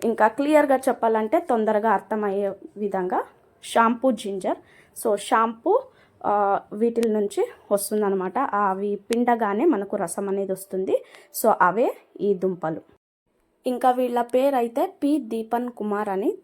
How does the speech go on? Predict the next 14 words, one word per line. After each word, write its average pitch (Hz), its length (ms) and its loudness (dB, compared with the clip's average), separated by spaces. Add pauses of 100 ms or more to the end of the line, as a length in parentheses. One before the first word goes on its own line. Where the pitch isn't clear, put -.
తమిళనాడు 226 520 -2
నుంచి 202 300 -4
అయితే 226 300 -2 (360)
సీడ్స్ 240 580 -2
అలాగే 202 500 0 (240)
ఈ 208 80 -2
దుంపలు 196 380 -2
అయితే 185 200 -4
వచ్చాయి. 185 580 -4 (380)
ఇంకా 240 260 0
కాస్ట్ 269 500 2
విషయానికి 226 580 -2
వస్తే 302 260 0
గోట్ 233 400 0